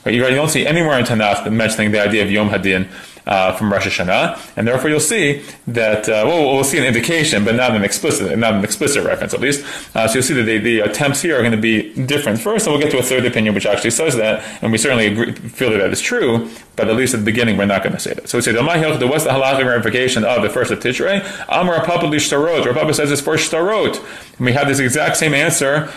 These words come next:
in the very, very beginning of the Masechah, on Daf Bet Amud Aleph, when it came to the first Rosh Hashanah, right? We said, Rosh Hashanah, and we said, uh, uh, Echad B'Nisan, we said in Lim Lachim, and we asked the same question, Lamai Hilchata,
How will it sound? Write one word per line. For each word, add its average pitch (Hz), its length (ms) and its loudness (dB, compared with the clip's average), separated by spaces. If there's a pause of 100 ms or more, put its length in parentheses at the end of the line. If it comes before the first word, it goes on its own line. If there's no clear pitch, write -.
(120)
in 127 100 0
the 127 100 2
very, 139 260 0
very 139 180 0
beginning 131 320 2
of 127 60 2
the 123 40 2
Masechah, 143 320 0
on 120 120 0
Daf 120 200 0
Bet 131 160 0
Amud 131 120 0
Aleph, 147 720 -2
when 131 100 2
it 131 120 0
came 135 240 0
to 147 80 -2
the 147 80 2
first 180 300 0
Rosh 147 180 0
Hashanah, 127 340 2
right? 127 140 0
We 127 80 0
said, 143 500 -2 (120)
Rosh 139 220 0
Hashanah, 131 640 0 (840)
and 123 100 0
we 123 40 2
said, 120 160 0
uh, 110 380 2 (320)
uh, 123 280 2
Echad 160 220 0
B'Nisan, 131 1080 0
we 131 140 2
said 123 180 2
in 120 100 2
Lim 139 120 4
Lachim, 113 540 2
and 143 100 -2
we 139 100 0
asked 147 120 0
the 160 60 -2
same 180 180 0
question, 202 320 0
Lamai 139 200 0
Hilchata, 165 640 0